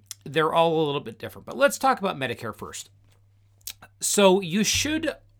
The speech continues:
obviously know the difference between assignment and non-assignment. And assignment for Medicare basically means you're going to take, assignment for Medicare means you're gonna take what Medicare gives you.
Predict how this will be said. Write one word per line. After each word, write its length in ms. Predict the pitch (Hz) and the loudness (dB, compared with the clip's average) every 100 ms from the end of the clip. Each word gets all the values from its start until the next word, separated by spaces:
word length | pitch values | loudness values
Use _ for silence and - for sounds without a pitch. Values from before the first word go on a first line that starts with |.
| - - | -14 0
obviously 760 | 170 185 180 185 151 - 165 | 2 2 -2 -4 -4 -4 -4
know 200 | 147 143 | -2 -2
the 120 | 139 | -2
difference 320 | 127 117 120 107 | -4 -6 -8 -12
between 320 | 110 139 123 | -14 -12 -12
assignment 680 | 110 - 147 151 143 139 | -6 -4 -2 -4 -4 -8
and 120 | 120 120 | -6 -6
non-assignment. 800 | 113 107 98 104 101 98 87 - - - - - - - | -4 -6 -6 -6 -8 -8 -10 -14 -18 -20 -18 -18 -10 -2
And 420 | 151 143 135 - - | 0 2 -2 -6 -6
assignment 760 | - - - 294 302 302 294 | -2 0 0 0 0 -4 -4
for 120 | - | -4
Medicare 540 | 190 147 143 - 147 127 | 0 0 0 -6 -6 -2
basically 580 | 131 131 - 139 139 135 | -2 -2 -4 -6 -6 -4
means 440 | 110 107 107 - | -4 -6 -8 -10
you're 240 | 156 156 180 | -6 -4 -2
going 380 | 147 147 151 | -2 -4 -6
to 140 | 135 156 | -8 -12
take, 640 | - - 107 104 104 - _ _ _ _ - _ _ | -10 -12 -8 -8 -10 -18 _ _ _ _ -20 _ _
assignment 640 | 135 - - 208 233 240 208 | -8 -6 -2 0 0 -4 -4
for 140 | 214 | -2
Medicare 580 | 170 139 - 143 139 123 | 0 0 -4 -8 -6 -6
means 440 | 113 110 110 104 - | -6 -6 -8 -10 -12
you're 200 | 127 156 | -10 -6
gonna 160 | 170 | -6
take 320 | 160 139 131 | -6 -8 -6
what 160 | 131 - | -6 -8
Medicare 840 | 117 117 117 - 120 113 113 104 | -6 -6 -6 -8 -8 -6 -8 -14
gives 320 | 92 98 87 82 | -12 -12 -12 -16
you. 160 | 73 | -18